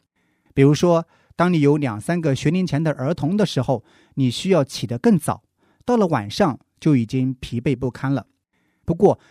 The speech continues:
我们还是试图遵循一种固定的模式，除了谢饭祷告以及个人的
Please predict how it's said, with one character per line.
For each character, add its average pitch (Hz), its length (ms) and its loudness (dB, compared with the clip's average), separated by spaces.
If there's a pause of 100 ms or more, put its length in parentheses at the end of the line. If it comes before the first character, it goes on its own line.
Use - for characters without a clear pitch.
(160)
我 143 80 0
们 143 160 2
还 131 260 -4
是 175 240 0
试 196 280 0
图 139 400 -4 (120)
遵 240 280 2
循 156 180 2
一 170 80 -2
种 117 300 -4
固 214 200 0
定 202 200 -2
的 135 80 0
模 110 200 -6
式， - 280 -6 (400)
除 208 100 -2
了 226 140 4
谢 226 200 0
饭 175 220 2
祷 - 220 -8
告 143 240 0 (260)
以 135 100 -2
及 131 280 -2
个 220 180 4
人 135 180 4
的 131 300 -2